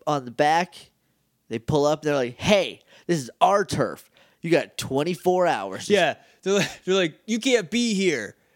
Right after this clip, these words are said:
Speaker 2: And Billy is like, "This is a public
Speaker 1: This is a public
Speaker 2: beach."
Speaker 1: beach. <laughs>
Speaker 2: And then the rest of the Power Rangers come up, and Jason's like, "There a problem?"
Speaker 1: I, you said, "I'm so glad Jason is back."
Speaker 2: Yep.
Speaker 1: I am too, for a lot of reasons, least of which is that the,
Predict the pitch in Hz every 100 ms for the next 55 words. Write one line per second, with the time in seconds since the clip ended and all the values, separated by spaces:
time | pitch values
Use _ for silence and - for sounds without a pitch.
0 | _ _ 135 123 113 139 143 147 131 135
1 | 127 - - 160 254 220 180 143 147 151
2 | 147 180 - 151 160 156 131 139 - 165
3 | - 156 185 190 175 170 156 180 180 214
4 | 180 180 156 139 151 160 180 190 202 190
5 | 214 214 220 160 147 156 151 165 143 135
6 | - 185 180 185 220 254 _ _ _ _
7 | - 170 160 190 208 - - - _ _
8 | - 175 269 247 208 165 127 117 135 127
9 | - 156 139 139 127 131 123 120 107 98
10 | 92 - - _ 117 120 - _ _ _
11 | _ _ - 180 185 160 147 - 139 113
12 | 107 135 131 127 139 156 160 131 131 120
13 | 123 123 151 214 - 233 185 185 - 160
14 | 135 147 - 135